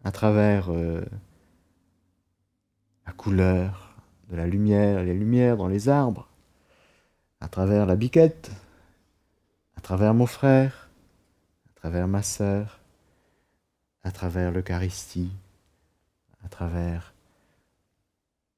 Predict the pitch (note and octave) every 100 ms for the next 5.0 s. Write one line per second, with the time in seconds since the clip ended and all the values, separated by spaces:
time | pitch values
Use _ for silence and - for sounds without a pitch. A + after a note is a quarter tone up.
0 | _ _ _ _ _ _ C#3 C3+ G2 F2+
1 | A2 G#2+ G2 F2+ - B2 A#2+ E2+ E2 -
2 | F2 F#2 F#2 D#2+ E2+ E2+ F#2+ F#2+ _ _
3 | - F#2 F#2+ F#2+ _ _ _ _ _ _
4 | _ _ _ F2+ F2+ E2+ E2+ D#2+ F2